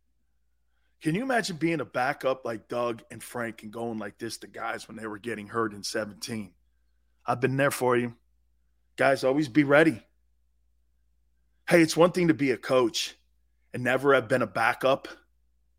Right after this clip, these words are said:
Waiting for your time, waiting for your time, preparing every day, knowing full well you're never gonna really get a chance to play. So much so that Gardner Minshew goes to the front office and bitches about it. "Sit down, kid." But you gotta be ready.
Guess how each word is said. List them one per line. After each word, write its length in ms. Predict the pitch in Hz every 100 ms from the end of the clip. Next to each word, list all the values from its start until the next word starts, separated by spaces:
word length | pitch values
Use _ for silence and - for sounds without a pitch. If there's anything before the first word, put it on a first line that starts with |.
| _ _ _ _ _ _ _ _ _
Waiting 280 | 123 156 -
for 160 | -
your 160 | 120 113
time, 460 | - - 113 101 92
waiting 320 | 110 139 135
for 220 | 127 127
your 100 | 113
time, 340 | 104 - 120 110
preparing 520 | 110 - 156 147 143
every 180 | 131 120
day, 320 | 107 127 113
knowing 320 | 113 131 131
full 240 | - 165 143
well 160 | 143
you're 160 | 127 117
never 220 | 127 120
gonna 240 | 117 117
really 200 | 113 117
get 200 | 110 113
a 40 | 110
chance 340 | - 113 110
to 60 | 101
play. 400 | - 113 107 92 _ _ _ _ _ _ _ -
So 220 | - 175
much 160 | 160
so 180 | - 143
that 160 | 135 117
Gardner 260 | 139 135
Minshew 320 | 127 131 - 113
goes 220 | 123 117
to 60 | 107
the 60 |
front 260 | - 123 120
office 400 | 120 120 107 -
and 140 | 107
bitches 340 | 120 120 123 104
about 320 | 101 101 95
it. 120 | 98 _ _ _ _ _ _ _ _ _ _ _
"Sit 240 | - - 135
down, 240 | 113 101
kid." 340 | - 107 95 - _ _ _ _ _ _ _ _ _ _ _ -
But 180 | -
you 60 | 160
gotta 220 | 185 180
be 120 | 156
ready. 460 | 160 185 196 156 131